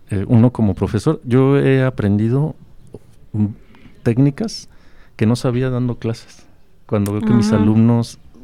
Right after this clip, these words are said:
Speaker 1: suceden cosas diferentes, y entonces eso te va nutriendo.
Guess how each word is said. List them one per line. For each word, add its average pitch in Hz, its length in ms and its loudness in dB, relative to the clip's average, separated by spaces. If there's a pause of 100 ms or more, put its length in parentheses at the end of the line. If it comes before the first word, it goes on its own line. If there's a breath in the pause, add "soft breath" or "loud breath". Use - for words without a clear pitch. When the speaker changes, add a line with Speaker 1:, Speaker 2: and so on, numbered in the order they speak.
Speaker 1:
suceden 113 420 -8
cosas 117 300 -8
diferentes, 110 680 -10 (1120 soft breath)
y 101 560 0 (300)
entonces 113 560 -2 (800)
eso 117 260 -4
te - 240 -4
va 110 120 0
nutriendo. 160 520 -4